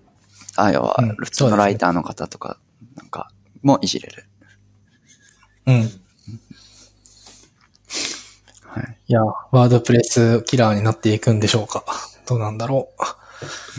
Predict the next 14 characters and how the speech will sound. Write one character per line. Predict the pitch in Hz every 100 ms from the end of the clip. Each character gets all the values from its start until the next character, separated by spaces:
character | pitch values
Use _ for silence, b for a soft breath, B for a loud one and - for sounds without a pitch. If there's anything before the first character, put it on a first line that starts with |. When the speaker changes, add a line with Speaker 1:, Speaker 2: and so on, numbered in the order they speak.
| -
Speaker 1:
う | 117
ん。 | 107 101 98 101 104
管 | 139
理 | 160
画 | 185
面 | 175 110
の | 107
質 | - -
的 | - 139 147
に、 | 147 147 - _ _
ち | -
ょ | 139
っ |
と、 | - 104 92